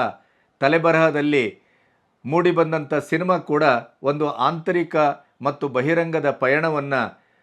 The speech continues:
ಪ್ರತಿನಿಧಿಸಿದರೆ, ಪಾರು ಪಾರ್ವತಿ ಒಂದು ಹದಿಹರೆಯದ ಹುಡುಗಿ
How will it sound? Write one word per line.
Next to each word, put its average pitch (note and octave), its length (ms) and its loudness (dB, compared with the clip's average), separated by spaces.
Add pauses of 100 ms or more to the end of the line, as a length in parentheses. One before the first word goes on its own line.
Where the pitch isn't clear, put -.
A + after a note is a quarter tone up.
(180)
ಪ್ರತಿನಿಧಿಸಿದರೆ, D3 1080 0 (240)
ಪಾರು F3+ 340 6
ಪಾರ್ವತಿ C#3+ 760 0 (1000)
ಒಂದು D#3+ 640 -2 (1800)
ಹದಿಹರೆಯದ E3 840 2
ಹುಡುಗಿ D3+ 680 -2